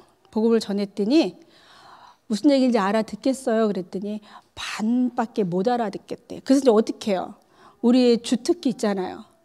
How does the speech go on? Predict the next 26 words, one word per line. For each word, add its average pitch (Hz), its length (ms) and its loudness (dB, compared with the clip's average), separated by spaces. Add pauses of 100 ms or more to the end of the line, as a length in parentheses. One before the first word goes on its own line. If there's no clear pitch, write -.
(440)
백지를 233 360 0
갖다 196 260 0
놓고 185 480 -4 (640)
그렸죠, 269 520 4
이제. 165 220 -4 (2250)
구원의 302 320 6
길을 277 160 2
다 - 360 -8
그리고 254 520 2 (340)
"어디 208 260 4
살고 277 320 4
있습니까?" 233 400 2
물어봤더니 202 600 -2
"나 214 180 4
이쪽에 262 440 2
있는데 208 300 -2
나오고 208 400 -2
싶다는 185 460 -4
거야." 170 380 -14
"그래요? 196 420 -4
지금 226 340 -4
그럼 196 200 -8
합시다." - 340 -8
이래갖고 - 380 -10 (340)
영접을 220 560 0
했어요. - 480 -10